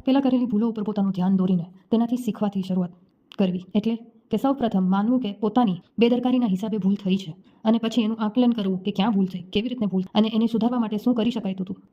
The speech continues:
જેનાથી એ ભૂલ પાછી ન થાય. હાથમાં આવેલ કામોની પ્રાથમિકતા નિર્ધારિત કરવી, કામો લખી રાખવા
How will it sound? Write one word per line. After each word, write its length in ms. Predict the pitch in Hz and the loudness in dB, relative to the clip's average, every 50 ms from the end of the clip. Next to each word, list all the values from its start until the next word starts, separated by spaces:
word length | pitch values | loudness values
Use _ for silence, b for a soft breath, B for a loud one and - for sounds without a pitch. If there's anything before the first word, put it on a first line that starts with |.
| - | 0
જેનાથી 340 | 208 196 226 240 254 247 247 | 2 4 4 4 2 2 2
એ 40 | 226 | 2
ભૂલ 180 | 190 196 196 196 | 2 2 0 0
પાછી 220 | 196 190 190 220 | -2 -2 0 2
ન 100 | 185 180 | 2 2
થાય. 180 | 180 180 160 165 - - - - | 0 -2 -4 -10 -10 -10 -4 -4
હાથમાં 280 | 214 208 - 240 226 | -2 0 0 0 0
આવેલ 220 | 220 220 220 220 220 | 0 -4 -6 -6 -4
કામોની 420 | 202 196 208 214 214 196 185 185 - - - - _ - | -4 -2 -2 0 0 0 -2 -2 -6 -10 -20 -20 _ -4
પ્રાથમિકતા 440 | 220 208 202 214 226 220 220 226 | -2 -2 0 0 -2 -2 0 0
નિર્ધારિત 340 | 196 185 170 180 165 170 165 - | 0 0 0 -2 -4 -6 -4 -6
કરવી, 220 | 165 165 165 - - _ _ - | -6 -6 -6 -8 -10 _ _ 0
કામો 200 | 214 208 226 214 | 0 0 0 -2
લખી 200 | 208 208 - 277 | -4 -4 -4 -4
રાખવા 340 | 240 208 - - 190 175 | -4 -4 -6 -6 -6 -6